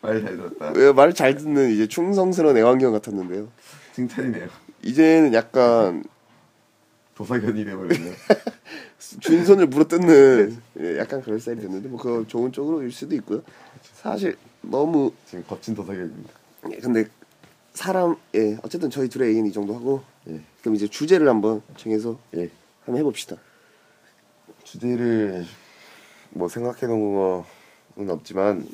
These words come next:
Speaker 2: 예. 한번 정해보세요. 아무거나.
Speaker 1: 아, 진짜 아무거나요?
Speaker 2: 제가 그거에 맞게 한번 웃긴 얘기 해드리겠습니다.
Speaker 1: 예. 주제는
Speaker 2: 혹시 벽 보고 있는데 벽에 대한 이상한 거 하려는 거 아니죠?
Speaker 1: <laughs> 아, 아니죠, 아니죠.
Speaker 2: 그런 이상한 건 하면 안
Speaker 1: 아니죠,
Speaker 2: 됩니다.
Speaker 1: 아니죠, 아니죠.
Speaker 2: 예.
Speaker 1: 음.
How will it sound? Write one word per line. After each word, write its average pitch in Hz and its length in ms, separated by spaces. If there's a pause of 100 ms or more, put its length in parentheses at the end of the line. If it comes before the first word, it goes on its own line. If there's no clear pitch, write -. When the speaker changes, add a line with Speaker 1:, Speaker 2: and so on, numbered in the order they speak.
Speaker 2:
예. 78 260 (800)
한번 180 140
정해보세요. 135 640
아무거나. 147 440 (560)
Speaker 1:
아, 87 140
진짜 87 200
아무거나요? 95 360
Speaker 2:
제가 113 160
그거에 196 300
맞게 131 240
한번 117 160
웃긴 139 220
얘기 104 140
해드리겠습니다. 104 720 (360)
Speaker 1:
예. 78 180 (1600)
주제는 107 600 (1000)
Speaker 2:
혹시 170 160
벽 151 220
보고 190 180
있는데 160 280
벽에 147 320
대한 147 220
이상한 120 240
거 127 80
하려는 117 240
거 127 80
아니죠? 92 340
Speaker 1:
<laughs> - 40
아, 90 100
아니죠, 95 280
아니죠. 85 120
Speaker 2:
그런 220 160
이상한 202 280
건 190 100
하면 143 220
안 101 60
Speaker 1:
아니죠, 104 200
Speaker 2:
됩니다. 82 240
Speaker 1:
아니죠, 71 200
아니죠. 82 160
Speaker 2:
예. - 20
Speaker 1:
음. 76 340